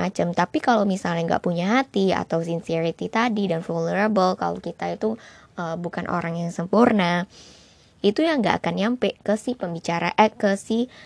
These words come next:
pendengarnya. Makanya yang namanya presentasi itu perlu disampaikan dengan energi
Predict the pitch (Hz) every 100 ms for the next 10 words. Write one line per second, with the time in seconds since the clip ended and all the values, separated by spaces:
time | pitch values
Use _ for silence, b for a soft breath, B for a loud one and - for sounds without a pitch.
0 | B B - 185 175 208 240 185 165 -
1 | _ b _ _ _ _ _ _ _ _
2 | _ - - _ _ _ - 208 202 196
3 | 185 196 285 339 - b b b b -
4 | 208 202 208 196 196 190 196 185 240 277
5 | 277 269 208 208 185 233 - 226 214 -
6 | 247 - 208 214 226 294 240 233 214 202
7 | 190 175 - 202 247 269 - B B 214
8 | 196 190 208 208 240 254 277 262 196 185
9 | 233 -